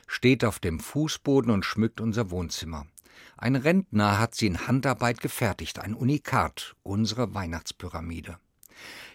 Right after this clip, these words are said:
Die drei Etagen schmücken wir mit kleinen Engelfiguren, mit Kurrende-Sängern und weihnachtlichem Schmuck. Zwölf große Flügel sorgen dafür, dass die Pyramide sich dreht,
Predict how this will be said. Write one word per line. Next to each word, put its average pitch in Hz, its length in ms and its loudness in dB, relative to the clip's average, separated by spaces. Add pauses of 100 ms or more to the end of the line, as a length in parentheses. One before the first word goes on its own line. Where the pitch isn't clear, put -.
(100)
Die 147 100 0
drei 156 260 2
Etagen 147 760 4
schmücken 139 440 2
wir 127 120 8
mit 104 180 2
kleinen 90 420 2
Engelfiguren, 117 1040 4 (300)
mit - 180 -14
Kurrende-Sängern 107 1120 4
und 80 220 0
weihnachtlichem 104 640 0
Schmuck. - 440 -8 (440)
Zwölf 185 580 2
große 165 380 2
Flügel 147 440 2
sorgen 120 400 2
dafür, 151 480 2 (260)
dass 117 180 0
die 123 120 0
Pyramide 113 640 4
sich 123 280 -6
dreht, 98 540 -4